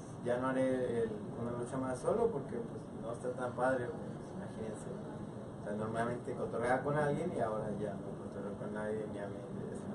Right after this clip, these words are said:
Pero bueno, eh, empezamos con, con comerciales.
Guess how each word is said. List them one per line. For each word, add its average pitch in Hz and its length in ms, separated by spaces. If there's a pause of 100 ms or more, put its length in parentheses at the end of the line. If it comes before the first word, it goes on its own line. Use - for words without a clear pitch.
(1300)
Pero 175 140
bueno, 214 280 (180)
eh, 151 360 (300)
empezamos 139 640
con, 131 400
con - 1200
comerciales. 143 640